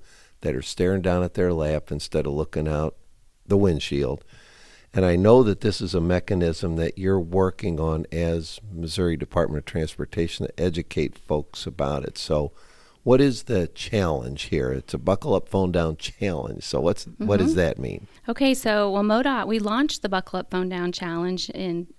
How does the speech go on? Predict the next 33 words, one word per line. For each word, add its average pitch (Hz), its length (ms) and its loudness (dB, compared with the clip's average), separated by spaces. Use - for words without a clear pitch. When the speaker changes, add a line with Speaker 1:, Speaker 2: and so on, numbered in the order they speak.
Speaker 2:
early 196 260 0
two 202 160 -4
thousand 170 360 -4
seventeen. 160 640 -6
And 202 140 2
it's 262 140 2
a 262 40 0
challenge 226 680 0
to - 180 -8
everyone. 180 840 -2
That 170 180 -2
includes - 360 -6
businesses, 175 840 -4
organizations, 180 800 -4
and 196 260 -2
individuals. 185 680 -6
And 196 80 -4
it's 196 140 -6
a 185 60 -8
challenge 226 420 0
to 185 60 -8
take 196 240 -8
two 240 180 -4
simple 214 400 -4
steps - 460 -8
to 180 100 -8
protect - 500 -10
themselves 180 720 -4
and 180 280 -2
others 170 280 -2
on 160 140 -4
the 156 80 -2
road. 151 420 -6